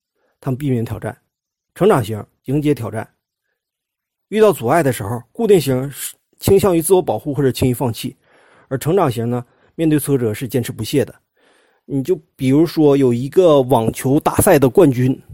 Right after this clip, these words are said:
他就是非常典型的固定型思维，他有三年的时间一场比赛都没有打。然后有人就问他说，“那你为什么不打比赛？”“因为我害怕失败。”其实那些机会对他来说都是很好的成长机会，但是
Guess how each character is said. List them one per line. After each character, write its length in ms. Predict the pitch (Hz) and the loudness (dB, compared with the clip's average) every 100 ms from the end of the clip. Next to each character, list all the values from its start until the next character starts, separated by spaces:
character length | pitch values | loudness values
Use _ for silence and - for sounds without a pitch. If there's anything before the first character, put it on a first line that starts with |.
| - | -6
他 320 | - - 180 180 | -2 0 0 0
就 160 | 196 | 2
是 320 | 160 151 131 - | 2 0 -6 -6
非 160 | - 180 | -4 0
常 160 | 180 | 2
典 180 | 156 107 | 2 0
型 240 | 120 120 | -2 -4
的 260 | 139 147 127 | 2 2 2
固 200 | - 180 | 0 0
定 160 | 156 135 | 2 2
型 140 | 120 | 0
思 160 | - 110 | -6 -8
维， 180 | 101 - - - - - | -10 -12 -20 -20 -20 -20
他 280 | - 202 202 | -6 0 4
有 140 | 180 113 | 4 2
三 280 | - 208 220 | 0 2 4
年 180 | 156 | 4
的 100 | 135 | 2
时 180 | 139 - | 0 -4
间 200 | 107 113 277 | -8 -8 -4
一 80 | |
场 200 | - 143 | 0 0
比 80 | 123 | -2
赛 140 | 107 117 | -6 -6
都 100 | 110 | -6
没 120 | 110 | -6
有 80 | 110 | -6
打。 200 | - - _ _ _ _ _ | -8 -12 _ _ _ _ _
然 180 | 127 180 | -4 0
后 180 | 226 | 2
有 100 | 196 | 4
人 120 | 143 190 | 4 2
就 80 | |
问 160 | 208 226 | 2 2
他 160 | 147 147 | 0 -2
说 120 | 185 | -2
，“那 100 | 180 | 0
你 60 | 139 | 0
为 120 | 214 | 0
什 100 | 160 | -2
么 60 | |
不 60 | 156 | -2
打 120 | 131 | -2
比 80 | 117 | -4
赛 240 | 101 110 101 | -6 -8 -6
？”“因 40 | |
为 60 | 143 | -4
我 120 | 147 | -4
害 100 | 107 | -4
怕 160 | 127 123 | -6 -6
失 160 | 123 117 | -4 -4
败。” 200 | 127 - _ _ _ _ _ _ | -6 -8 _ _ _ _ _ _
其 140 | - 233 | 0 0
实 100 | 240 | 2
那 120 | 254 | 2
些 120 | 208 220 | 2 0
机 160 | 233 | 2
会 160 | 220 214 | 4 4
对 120 | 214 | 4
他 140 | 202 | 2
来 100 | 185 | 2
说 140 | 175 196 | 2 4
都 100 | 202 | 4
是 80 | 202 | 2
很 180 | 208 | 0
好 140 | 180 131 | 2 0
的 80 | 120 | 0
成 140 | 151 | 0
长 140 | 151 | -2
机 160 | 110 123 | -2 -4
会， 120 | 123 | -4
但 140 | 113 185 | -2 0
是 140 | 156 | -2